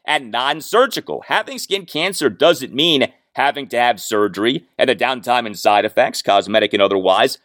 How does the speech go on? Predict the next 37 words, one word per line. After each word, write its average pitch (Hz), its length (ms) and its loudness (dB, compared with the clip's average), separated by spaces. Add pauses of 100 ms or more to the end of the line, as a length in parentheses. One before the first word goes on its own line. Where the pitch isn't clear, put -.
(120)
that 208 180 -2
come 233 160 -6
with 294 160 2
surgery. 95 480 -8
You 131 100 -2
have 220 140 0
options. 233 580 -6
S 208 220 -2
R 233 160 -2
T 151 400 -4
is 165 380 4
an 117 260 -2
option, 185 480 -2 (300)
and 123 180 0
Doctor 180 380 -2
George 139 400 -2
Verghese 135 560 -2
and 135 100 4
the 110 60 2
Mid-Atlantic 117 720 0
Skin 120 260 -2
Surgery 107 520 2
Institute 110 520 -2
of 92 80 0
Maryland 95 420 2
offer 180 380 2 (100)
the 135 140 -8
option - 460 -4
of 107 200 -2
S - 220 2
R 104 140 2
T 117 380 2 (300)
unlike 233 500 0
many 175 280 0
other 131 200 2
dermatology 95 800 0
practices 95 800 -2